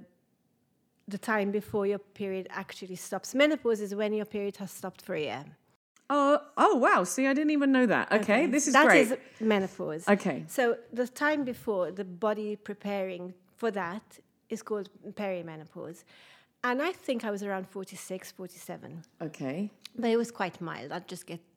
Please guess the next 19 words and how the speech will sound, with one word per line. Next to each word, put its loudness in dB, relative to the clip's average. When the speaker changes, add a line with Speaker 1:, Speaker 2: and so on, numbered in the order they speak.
Speaker 1:
the -4
occasional -6
hot -8
flush. -8
Um, -4
my -4
periods -2
started -12
playing -6
around. -4
Um, -10
they -8
were -6
closer -6
to -10
each -10
other, -6
and -6
then -10